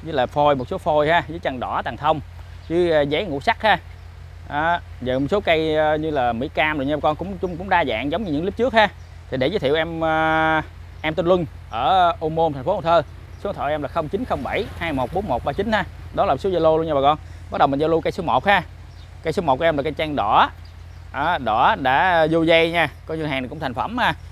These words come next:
Cây thuần chậu nha bà con. Cây sống khỏe ha, đang bông. Nhưng mà có cái là nó hơi, ờ, thiếu đất ăn nha. Chậu này nó hết phân cho nên cây nó không có được sung lắm. Rồi, bắt đầu cây số một của mình ha, là chiều cao của nó là một mét ba lăm.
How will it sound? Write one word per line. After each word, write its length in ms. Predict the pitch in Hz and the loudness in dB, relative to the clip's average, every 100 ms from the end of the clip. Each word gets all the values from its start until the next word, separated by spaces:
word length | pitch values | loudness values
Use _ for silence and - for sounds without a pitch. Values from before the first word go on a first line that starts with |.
| - | -6
Cây 140 | 165 160 | -2 0
thuần 180 | 147 123 | 0 -2
chậu 240 | 120 156 | 0 0
nha 100 | 160 | 0
bà 80 | 131 | 2
con. 180 | 143 151 - - - - - | 2 0 -6 -20 -18 -18 -4
Cây 160 | 156 151 | 2 2
sống 160 | 175 - | 2 -2
khỏe 220 | 110 165 | 0 2
ha, 200 | 196 165 | 2 2
đang 180 | 147 151 | 0 4
bông. 180 | 147 143 - - - | 4 4 -10 -18 -8
Nhưng 160 | 151 | -2
mà 80 | 131 | 0
có 160 | 156 180 | 2 2
cái 200 | 165 190 | 2 2
là 100 | 135 | 2
nó 140 | 165 165 | 0 0
hơi, 260 | 156 156 | 0 2
ờ, 300 | 151 151 147 | 4 4 4
thiếu 200 | 156 208 | 4 2
đất 120 | 233 | 2
ăn 200 | 165 151 | -4 -4
nha. 180 | 160 151 - - - - - | 0 -2 -4 -16 -18 -20 -6
Chậu 180 | - 117 | 0 0
này 60 | 127 | 2
nó 80 | 165 | -2
hết 100 | - | 0
phân 280 | 170 147 | -2 0
cho 40 | 143 | -2
nên 120 | 135 | 0
cây 160 | 143 143 | 0 0
nó 80 | |
không 100 | 151 | -2
có 60 | 160 | -4
được 100 | 120 | -4
sung 180 | 156 151 | -2 0
lắm. 140 | 180 - - - - - - - - - - - | 0 -2 -16 -18 -18 -18 -18 -18 -18 -16 -16 0
Rồi, 180 | 135 143 | 6 6
bắt 80 | 143 | 8
đầu 120 | 143 | 4
cây 100 | 165 | 4
số 100 | 208 | -2
một 200 | 170 131 | 0 0
của 60 | 185 | 2
mình 160 | 160 | 2
ha, 180 | 190 185 | 4 2
là 80 | 139 | 2
chiều 140 | 135 | -4
cao 240 | 135 180 175 | 4 6 6
của 60 | |
nó 60 | 196 | 2
là 100 | 165 | 0
một 200 | 135 123 | 0 -2
mét 160 | 202 196 | -4 2
ba 160 | 170 | 6
lăm. 220 | 180 175 | 6 6